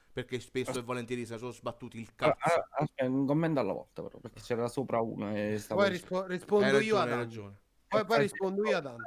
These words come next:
Speaker 2: poi possiamo rispondere pure a tutti, perché lo sappiamo che l'italiano medio è un cretino, ma poi arriviamo sul perché è un cretino. Però, capisci,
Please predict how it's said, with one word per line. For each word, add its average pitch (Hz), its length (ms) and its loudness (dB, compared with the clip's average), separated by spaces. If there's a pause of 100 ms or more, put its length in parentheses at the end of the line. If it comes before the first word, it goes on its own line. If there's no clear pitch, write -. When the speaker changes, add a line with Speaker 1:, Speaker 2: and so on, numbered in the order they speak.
(100)
Speaker 2:
poi 170 240 4
possiamo 165 280 0
rispondere 160 340 -2
pure 156 380 4
a 139 40 0
tutti, 139 220 -6
perché 139 200 -4
lo 143 60 -2
sappiamo 151 360 2
che 131 80 2
l'italiano 127 420 4
medio 120 220 0
è - 20 0
un 123 60 0
cretino, 107 480 -6
ma 160 160 0
poi 131 140 2
arriviamo 123 460 0
sul 113 160 -8
perché 123 280 -8
è - 20 -2
un 120 80 -6
cretino. 113 540 -8
Però, 143 360 -2 (580)
capisci, 143 720 -2